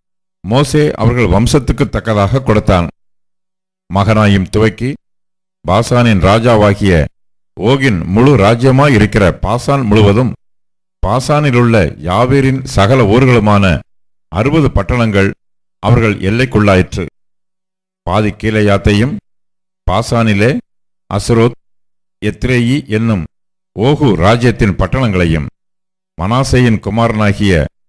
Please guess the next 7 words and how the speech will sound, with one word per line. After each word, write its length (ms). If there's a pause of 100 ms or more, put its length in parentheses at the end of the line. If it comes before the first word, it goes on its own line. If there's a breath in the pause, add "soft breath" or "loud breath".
(320)
மாகீரின் 520
புத்திரர் 440 (420)
பாதி 360
பேருக்கு 560 (460)
அவர்களுடைய 440
வம்சங்களின்படியே 840
கொடுத்தான். 500